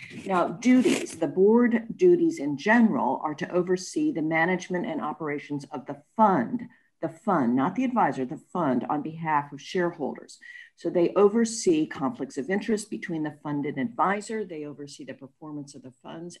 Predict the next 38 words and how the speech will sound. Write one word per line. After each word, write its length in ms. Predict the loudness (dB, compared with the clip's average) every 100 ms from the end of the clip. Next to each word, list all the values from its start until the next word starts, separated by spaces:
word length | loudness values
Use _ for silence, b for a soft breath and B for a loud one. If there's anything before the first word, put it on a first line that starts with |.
| -10
and 180 | -6 -4
they 140 | -6
oversee 360 | -8 -12 -14 -16
the 100 | -16
compliance 760 | -20 -20 _ -12 -10 -10 -12
program. 540 | -20 -20 -20 -20 -20 -20 _ b b b b -14
I 60 |
should 180 | -10 -6
also 340 | -6 -6 -10
note 300 | -8 -8 -10
that 100 | -12
in 140 | -12 -8
general, 340 | -8 -6 -8
you 160 | -10 -14
do 260 | -12 -10
not 280 | -8 -10 -12
have 400 | -16 -12 -12 -12
one 280 | -12 -10 -10
separate 520 | -10 -12 -12 -14 -16
board 360 | -12 -10 -10 _
per 380 | -18 -10 -10 -8
mutual 560 | -8 -8 -8 -14 -16 _
fund. 340 | -14 -12 -14 -14 B B
In 100 | -8
a 80 | -8
large 460 | -6 -6 -6 -6 -8
complex, 720 | -14 -14 -14 -12 -12 -14 -14
you 140 | -8
will 140 | -6 -8
have 260 | -12 -14
a 80 | -12
large 600 | -14 -10 -8 -6 -8 -10
number 240 | -12 -10 -10
of 140 | -14 _
funds 340 | -12 -10 -12 -14
overseen 560 | -16 -14 -14 -12 -10
by 160 | -10 -8
one 440 | -8 -8 -8 -10